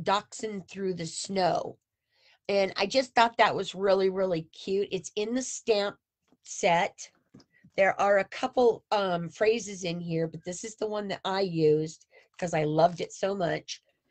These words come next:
And again, just stamped it on white cardstock, black ink, and then I took a little bit of green around the edges. And then as you can see, you lay everything down, lay it all out,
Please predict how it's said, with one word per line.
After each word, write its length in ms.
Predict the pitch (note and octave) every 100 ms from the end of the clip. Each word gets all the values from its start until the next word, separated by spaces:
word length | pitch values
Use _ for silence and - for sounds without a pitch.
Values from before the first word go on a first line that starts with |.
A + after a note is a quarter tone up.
| - - _
And 140 | A3+ A#3
again, 580 | A#3 D4 C4+ A#3 A3 - _ _
just 280 | - C4 C4
stamped 380 | - - A#3 A#3+
it 100 | A3+
on 220 | G#3+ G#3
white 260 | G#3 G#3 C#3+
cardstock, 640 | - G3 G3 - G2+ G3+ -
black 320 | G3+ G#3 A#3+ -
ink, 280 | - G3 F3+ -
and 160 | G3+
then 120 | G#3
I 100 | G3+
took 240 | G3 A3 -
a 40 |
little 280 | A3+ C4 C4+
bit 180 | A#3+ A3+
of 140 | G#3
green 420 | E3+ G3 G3+ F#3+ -
around 400 | F3+ F3 F3+ F3+
the 160 | F3+ -
edges. 640 | E3+ D#3 C#3+ - - - - _ - - -
And 120 | G3 A3+
then 180 | B3
as 260 | A#3 A#3+ B3+
you 100 | C#4
can 200 | - A#3
see, 500 | - - B3 A3 G3+ - _
you 140 | A3
lay 280 | A#3+ A#3+ A#3
everything 720 | - A3 B3 D4+ - D4 C4+ E3+
down, 520 | G#3 F#3 E3 F3+ A#3
lay 260 | G3 F#3 G#3+
it 100 | A#3+
all 300 | B3 A#3+ -
out, 520 | - A#3 A3 F3+ G#3+